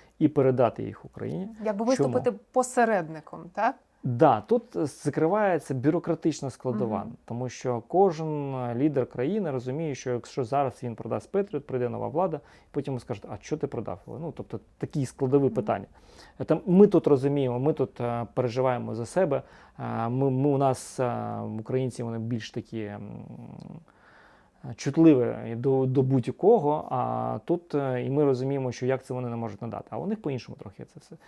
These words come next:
Speaker 1: працює. Тому я постійно, м, кажу, що ми могли би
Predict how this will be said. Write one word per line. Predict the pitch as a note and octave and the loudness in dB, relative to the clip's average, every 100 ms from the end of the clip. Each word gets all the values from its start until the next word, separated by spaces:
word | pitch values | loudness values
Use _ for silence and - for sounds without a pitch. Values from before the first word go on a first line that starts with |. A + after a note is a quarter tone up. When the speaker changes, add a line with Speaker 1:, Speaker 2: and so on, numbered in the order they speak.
| - _ | -20 _
Speaker 1:
працює. | - A#2+ - B2+ - _ - - - | -8 -8 -8 -14 -14 _ -20 -20 -18
Тому | - E3+ A#3 A3+ D#3+ | -4 2 4 2 2
я | D3+ | 2
постійно, | F#3+ E3 - G3 D#3+ - | 2 -2 -2 -2 -2 -4
м, | D#3+ D#3 D#3 C#3+ | -6 -4 -4 -4
кажу, | - D3 G#3 | -2 0 0
що | G#3 D#3 | -2 -4
ми | C#3 B2+ C#3+ G3+ | -4 -4 -2 -2
могли | D#3+ D3 E3 | 0 -2 -2
би | D3+ | -2